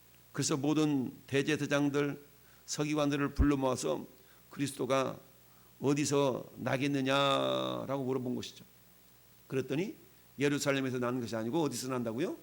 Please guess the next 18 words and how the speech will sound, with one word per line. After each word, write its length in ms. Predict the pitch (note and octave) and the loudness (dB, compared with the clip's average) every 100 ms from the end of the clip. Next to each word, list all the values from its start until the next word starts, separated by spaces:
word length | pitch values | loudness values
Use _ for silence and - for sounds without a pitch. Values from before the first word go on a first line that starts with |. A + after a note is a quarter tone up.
| - - - - - - | -16 -20 -20 -20 -20 -8
베들레헴에서 580 | B2+ D3+ D3 C3+ A#2+ C#3 | -2 2 2 2 0 -2
납니다.라고 1900 | C3+ A2 A2 C#3+ - - - - - - - - C#3+ D3 E3+ D#3 G#2+ - - - | -2 -2 -2 0 -2 -4 -10 -20 -20 -20 -18 -2 0 2 2 2 0 -8 -20 -6
미가서 400 | B2+ D3 D3 C3+ | 0 4 4 2
오 80 | C3+ | 2
장 240 | C#3+ B2+ | 0 0
이 140 | C#3 D#3 | -4 -2
절을 260 | D#3+ D#3+ | 0 0
인용해서 680 | D#3 F3 D#3 C3+ D#3+ F3 E3+ - - - | -2 0 0 0 0 -2 -2 -12 -20 -8
얘기를 420 | - C#3 B2+ B2+ A#2+ | -2 0 2 2 0
한 160 | C#3+ | 0
것이죠. 340 | C#3+ - - - - _ - - - - - - - - - _ - | -2 -4 -10 -20 -20 _ -20 -20 -20 -20 -20 -20 -20 -20 -20 _ -2
이 140 | F3 | 2
사실을 680 | F3+ E3+ D#3+ D#3+ D3+ A#2+ - - - - - - _ - - - - - - | 4 2 2 2 2 0 -6 -20 -20 -20 -20 -20 _ -20 -20 -20 -20 -18 -4
동방의 420 | D3+ D3 C#3+ C#3+ | 0 2 2 2
박사들도 640 | - - C3 C3 C3 B2+ | 2 0 0 0 2 2
이제 440 | C3 G3 F3+ E3+ - | 4 2 2 -2 -2
알아듣고 680 | D3+ E3 D3 - A#2+ - - - _ _ - - - | 0 0 0 -4 -6 -6 -16 -20 _ _ -20 -20 -6
그리고 420 | C#3+ C#3+ C#3+ A2+ | -2 2 0 0